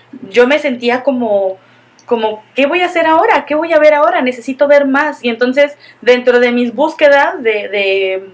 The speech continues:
entrevistas con ellos dos y de shows que hicieron después de haber hecho el, el, la serie, este, di con unos documentales que tiene un chico mexicano, de hecho, que se fue a, a Corea del Norte, y me puse a ver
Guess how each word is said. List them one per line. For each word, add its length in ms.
entrevistas 600
con 160
ellos 280
dos 520
y 60
de 300
shows 260
que 100
hicieron 300
después 320
de 60
haber 180
hecho 220
el, 160
el, 300
la 100
serie, 380
este, 840
di 160
con 180
unos 320
documentales 920
que 120
tiene 280
un 80
chico 260
mexicano, 500
de 160
hecho, 380
que 100
se 140
fue 300
a, 340
a 140
Corea 200
del 160
Norte, 520
y 100
me 80
puse 260
a 60
ver 300